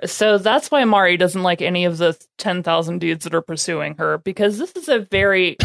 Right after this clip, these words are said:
<laughs> we don't get very many girl on girl, like, inferences in these shows. They're mostly just, like, Takumi and Kiba centric. This was the first time I was like, "Huh,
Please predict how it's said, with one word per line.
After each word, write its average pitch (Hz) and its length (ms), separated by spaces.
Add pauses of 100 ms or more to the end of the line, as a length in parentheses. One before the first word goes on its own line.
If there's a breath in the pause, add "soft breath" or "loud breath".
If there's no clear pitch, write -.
(160)
<laughs> 880 260
we 277 80
don't 403 180
get 311 200
very 240 240
many 220 320
girl 185 340
on 175 220
girl, 170 560 (500)
like, 165 460 (100)
inferences 214 1160 (240)
in 208 180
these 214 260
shows. 214 540 (140)
They're 180 320 (120)
mostly 170 600
just, 160 280
like, 156 300 (300)
Takumi 165 480
and 160 240
Kiba 170 400 (420)
centric. 185 460 (480)
This 226 200
was 269 160
the 269 120
first 233 240
time 214 200
I 202 80
was 208 140
like, 170 320 (180)
"Huh, 226 280